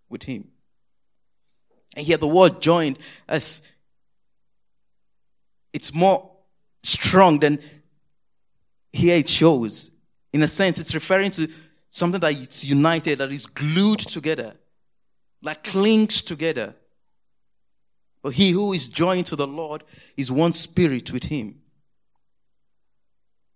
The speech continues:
Here, Paul goes back to the picture of God's plan in creation. That God's plan in creation is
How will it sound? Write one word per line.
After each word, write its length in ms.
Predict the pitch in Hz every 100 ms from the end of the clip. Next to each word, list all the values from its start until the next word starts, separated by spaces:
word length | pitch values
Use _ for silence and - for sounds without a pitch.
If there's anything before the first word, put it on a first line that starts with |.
| _ _ _ _ _
Here, 200 | - 190
Paul 320 | 147 190 208
goes 360 | 196 185 196 139
back 260 | 165 175 -
to 180 | 160 147 - - _ _ _ _ _ _ _ -
the 140 | 143
picture 640 | 156 180 208 - 175 127 - _ _ _ _ _ _ _ _ _ _ _ _ _
of 120 | - -
God's 280 | 185 180
plan 400 | - 160 156 147
in 100 | 131
creation. 680 | 123 - 135 151 - - - _ _ _ _ _ _ _ _ _ _ _ _ -
That 120 | -
God's 280 | - 208 -
plan 360 | - 202 196 170
in 100 | 160
creation 520 | - 170 202 185 160
is 360 | 185 175 -